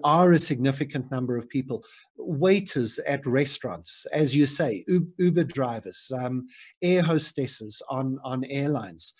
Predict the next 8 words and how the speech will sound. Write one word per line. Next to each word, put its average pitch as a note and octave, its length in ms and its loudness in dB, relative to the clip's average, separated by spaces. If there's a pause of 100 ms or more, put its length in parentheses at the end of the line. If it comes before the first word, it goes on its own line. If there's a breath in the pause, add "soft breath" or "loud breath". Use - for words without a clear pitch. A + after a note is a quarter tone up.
(300 loud breath)
um, B2+ 220 -4
hotel D#3+ 600 4
staff. - 560 -8 (440 soft breath)
These, E3+ 460 -2
these F3 260 -2
people F#3 440 -2
are D#3 140 2
not C#3 500 -2